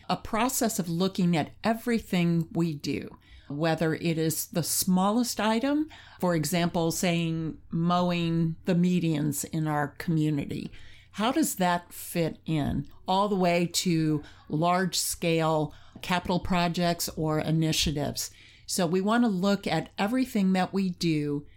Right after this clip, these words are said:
and see how that supports, if it supports the strategic plan. And if it does, that's, that's great.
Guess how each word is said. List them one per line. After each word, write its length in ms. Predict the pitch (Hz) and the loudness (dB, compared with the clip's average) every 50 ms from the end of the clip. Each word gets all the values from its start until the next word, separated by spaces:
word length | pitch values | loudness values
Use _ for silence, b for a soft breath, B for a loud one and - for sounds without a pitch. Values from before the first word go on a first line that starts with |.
| b b b b | b b b b
and 120 | - 147 - | -6 -6 -4
see 360 | - - - 196 185 185 190 | -4 -4 0 2 2 2 2
how 180 | - 190 185 180 | 2 0 -2 0
that 300 | - 160 147 151 - - | 0 0 -2 -2 -2 -4
supports, 580 | - - - - - 160 151 147 147 147 - - - - | -6 -6 -6 -4 -4 -2 -2 -2 -2 -4 -8 -12 -8 -4
if 160 | 262 277 - | -4 -4 -4
it 140 | 165 151 - | -4 -10 -10
supports 580 | - - 147 - - 160 151 - - - - - | -12 -12 -12 -10 -8 -8 -8 -8 -8 -8 -8 -6
the 80 | 175 | -6
strategic 720 | 160 - - - 160 143 - - 151 139 - - - - | -6 -6 -8 -8 -8 -8 -6 -6 -8 -6 -8 -10 -12 -10
plan. 380 | - - 170 160 156 143 - - b b b b b b b b b | -8 -4 -4 -2 -2 -4 -6 -8 b b b b b b b b b
And 100 | 156 156 | -2 -2
if 140 | 160 - 254 | -2 -2 -2
it 140 | 254 254 | -4 0
does, 400 | - 185 170 170 170 220 - - | 0 0 2 2 0 -2 -2 -4
that's, 480 | - 151 156 151 - - - - - - | -4 -4 -4 -4 -2 -2 -2 -2 -4 -6
that's 340 | - 190 160 170 175 - - | -6 -2 -2 -2 -2 -2 -4
great. 540 | - - 175 160 156 151 185 240 294 B | -4 -2 0 0 2 2 0 0 -2 B